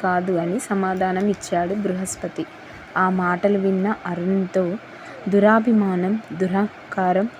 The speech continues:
విజృంభించాయి. తన, తనకు శత్రువులైన దేవతల ఆరాధ్య దైవమైన గాయత్రి తనకు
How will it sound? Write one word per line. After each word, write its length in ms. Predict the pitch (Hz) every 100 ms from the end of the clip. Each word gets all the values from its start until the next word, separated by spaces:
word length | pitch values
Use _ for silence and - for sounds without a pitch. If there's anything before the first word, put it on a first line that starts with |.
| -
విజృంభించాయి. 1000 | 180 170 202 214 208 202 185 - 170 160 156 - - - - - - - - 240
తన, 120 | 254 - - - - - 247
తనకు 260 | 247 247 233
శత్రువులైన 960 | - 214 - 262 277 254 226 208 214
దేవతల 680 | 214 196 190 196 202 214 202 -
ఆరాధ్య 600 | 170 170 185 214 214 214
దైవమైన 760 | 190 180 185 180 175 175 180 180
గాయత్రి 580 | 170 165 185 202 202 185 -
తనకు 340 | 175 170 202